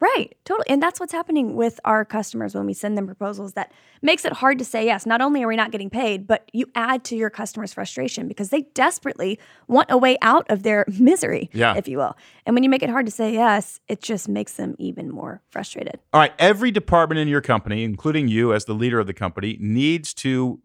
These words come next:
Speaker 2: be creating proposals. And you need to create these as
Speaker 1: Yes.
Speaker 2: templates that you can then just go in and cut and paste different things into the template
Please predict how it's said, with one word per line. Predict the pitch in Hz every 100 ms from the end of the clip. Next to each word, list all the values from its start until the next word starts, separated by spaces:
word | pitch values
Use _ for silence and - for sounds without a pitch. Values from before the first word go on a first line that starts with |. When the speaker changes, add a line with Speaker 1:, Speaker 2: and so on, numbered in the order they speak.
| 113
Speaker 2:
be | 123
creating | - 123 117
proposals. | 107 104 104 87 71 -
And | 113
you | 135
need | 147
to |
create | 147 139 151 156
these | 156 139
as | 117
Speaker 1:
Yes. | -
Speaker 2:
templates | 120 117 117 -
that | 113
you | 101
can | 110 110
then | 107
just | 101 98
go | 110
in | 107
and | 98
cut | - 98
and | 98
paste | 104 95
different | 104 101
things | 98 101
into | 95
the | 104
template | 90 95